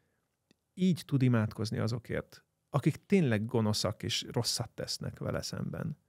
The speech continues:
akkor talán megszülethet bennünk az a gondolat, hogy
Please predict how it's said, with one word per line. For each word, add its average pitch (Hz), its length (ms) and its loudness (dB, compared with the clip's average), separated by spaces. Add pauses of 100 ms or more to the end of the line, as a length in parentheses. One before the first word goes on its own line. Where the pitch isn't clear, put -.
(540)
akkor - 360 2
talán 147 500 6 (160)
megszülethet 123 640 2
bennünk 113 320 2
az 113 100 2
a 110 60 2
gondolat, 110 480 2
hogy 113 300 0